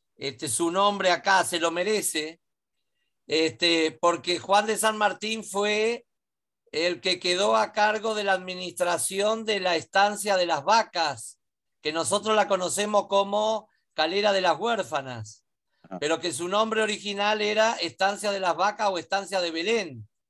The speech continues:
Speaker 1: cuando estaba en manos de los jesuitas. Del excelente trabajo que hizo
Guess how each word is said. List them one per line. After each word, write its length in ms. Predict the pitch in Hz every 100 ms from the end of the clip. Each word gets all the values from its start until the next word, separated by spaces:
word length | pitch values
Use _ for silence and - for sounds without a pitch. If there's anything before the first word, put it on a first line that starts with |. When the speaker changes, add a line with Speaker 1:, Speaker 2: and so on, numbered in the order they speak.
| _ _
Speaker 1:
cuando 240 | 143 151
estaba 300 | 156 190 196
en 80 | 185
manos 260 | 190 196 190
de 80 |
los 120 | 170 160
jesuitas. 760 | 160 165 165 135 127 110 - _ _ _ _ _ _ _
Del 300 | 131 185 185
excelente 800 | 180 - 190 190 233 262 247 240
trabajo 720 | 233 208 214 226 - 196 175
que 160 | 175 175
hizo 680 | 220 208 - 160 139 117